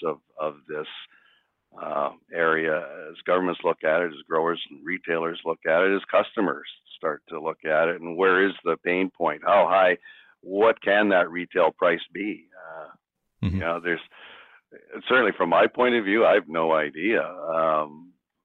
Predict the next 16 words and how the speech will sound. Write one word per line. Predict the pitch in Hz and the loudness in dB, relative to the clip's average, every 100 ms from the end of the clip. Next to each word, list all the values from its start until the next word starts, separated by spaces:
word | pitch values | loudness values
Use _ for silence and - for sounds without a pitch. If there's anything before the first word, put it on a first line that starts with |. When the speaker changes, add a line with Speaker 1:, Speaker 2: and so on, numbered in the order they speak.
| _ - | _ 0
Speaker 1:
but | 85 78 _ _ - | 0 0 _ _ -18
it, | 95 90 - | -16 -16 -18
it, | 90 87 _ - | -14 -14 _ -2
uh, | 87 82 85 - - - | 2 2 0 -12 -20 -14
it's | 101 98 - | -8 -8 -4
gonna | 123 139 | 0 0
be | 90 82 | 0 -2
an | |
interesting | 95 95 85 71 76 69 | -2 0 0 0 -6 -18
experiment | 69 - 71 110 107 73 80 | -20 -12 -4 -2 -2 -6 -10
as | 71 | -2
all | 85 85 | 2 2
this | 78 73 | 0 -8
starts | 80 73 - | -6 -6 -10
to | 76 | -20
unfold. | 69 _ 80 98 | -20 _ -6 -6